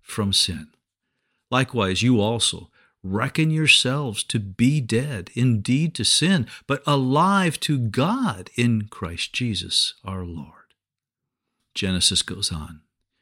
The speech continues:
"Surely for your lifeblood I will demand a reckoning. From the hand of every beast I will require it, from the hand of man, and from the hand of every man's brother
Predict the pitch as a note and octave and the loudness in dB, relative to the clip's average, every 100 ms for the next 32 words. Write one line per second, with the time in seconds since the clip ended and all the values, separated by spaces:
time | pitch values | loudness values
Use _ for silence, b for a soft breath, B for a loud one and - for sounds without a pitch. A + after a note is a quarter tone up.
0 | _ _ _ - D3 C#3+ D3 D#3+ - A#2 | _ _ _ 0 6 6 6 0 0 0
1 | F#2+ G#2 C#3 C3 C3+ C#3 - - A#2+ C#3 | 2 2 2 2 2 0 -6 -2 0 2
2 | D#3 - - _ _ G#2+ A2 A#2+ G2+ G#2+ | -2 -6 -20 _ _ 0 2 2 2 4
3 | G#2+ G#2+ G#2 F#2+ G2 G2+ G2+ G#2+ G2 F#2 | 2 2 0 2 0 0 -2 -4 -4 -2
4 | F2+ - F#2 E2 D#2+ - _ _ b b | -2 -2 -2 -2 -6 -14 _ _ b b
5 | b A#2+ B2 A#2 C3 C3 B2+ A2+ - C3+ | b 2 4 6 6 4 2 0 0 0
6 | D3+ D#3 A#2+ C#3+ F#3 - - G2+ G2+ G2 | 2 0 2 4 6 4 2 0 0 0
7 | F#2+ - G#2 F2+ E2 E2 - b b b | -2 -4 -2 -2 -4 -6 -12 b b b
8 | - A#2 A2 G#2+ F2+ B2+ B2+ B2+ B2+ B2 | -2 2 2 2 0 2 2 2 0 -4
9 | G#2 F#2 F2+ F2 F#2+ G2+ F2 D#2 - _ | -8 -6 -4 -2 0 -2 -2 -8 -14 _
10 | _ _ _ _ G2+ - B2 A#2+ A2 A#2+ | _ _ _ _ -8 -2 0 2 2 2
11 | B2+ B2 G#2+ A2+ B2+ B2+ B2+ B2+ A2+ G2+ | 2 2 0 0 2 2 2 2 0 0
12 | A2 C3+ D3+ - | 2 2 0 -4